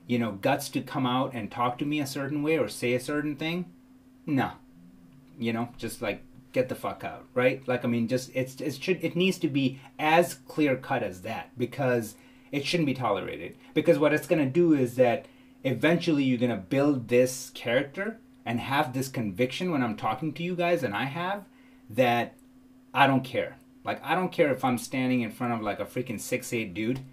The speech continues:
and if I'm freaking, if I'm convinced on something and if I'm making my point, I'm going at it,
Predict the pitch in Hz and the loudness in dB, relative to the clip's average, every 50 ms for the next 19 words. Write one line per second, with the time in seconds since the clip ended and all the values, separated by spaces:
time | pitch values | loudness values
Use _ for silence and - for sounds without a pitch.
0 | - - - - - - 120 120 117 113 - - 147 143 143 147 131 - - 139 | -20 -20 -20 -20 -12 -6 -4 -2 -2 -2 0 0 2 2 4 2 0 -2 -4 -2
1 | 135 127 123 - 127 117 110 107 113 120 113 - - 139 135 139 131 - 113 107 | -2 0 0 0 0 -2 -2 -2 -4 -8 -8 -4 -2 0 0 0 0 -2 -4 -2
2 | 101 107 127 135 135 135 151 143 139 135 - - 143 139 135 156 151 135 113 104 | 0 0 2 0 0 -2 -2 -4 -4 -4 -2 -4 -4 -4 -2 -2 -2 0 -2 -2
3 | 101 - - 127 120 123 113 - 113 120 123 127 - 131 127 117 107 101 - - | -4 -2 0 0 0 0 -2 -2 0 0 0 0 2 0 0 0 0 -4 -6 -6
4 | 127 117 131 151 165 - - - - - - 101 104 117 113 - 131 131 131 120 | -4 -2 -2 -2 -4 -6 -12 -20 -20 -12 -6 -2 0 0 0 2 4 4 4 4
5 | 110 98 101 101 92 - - - | 2 0 -2 -2 -4 -4 -8 -10